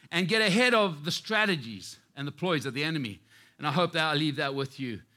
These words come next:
today. But the enemy has a personality. He has a personality.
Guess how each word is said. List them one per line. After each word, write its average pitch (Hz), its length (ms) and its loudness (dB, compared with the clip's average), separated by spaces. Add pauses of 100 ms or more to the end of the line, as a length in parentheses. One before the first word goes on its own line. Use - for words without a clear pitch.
(180)
today. 139 500 -2 (400)
But 151 120 -6
the 208 160 -4
enemy 269 300 4
has 208 220 4
a 214 40 0
personality. 185 840 2
He 165 180 -2
has 208 420 0
a 156 160 -4
personality. 170 840 -2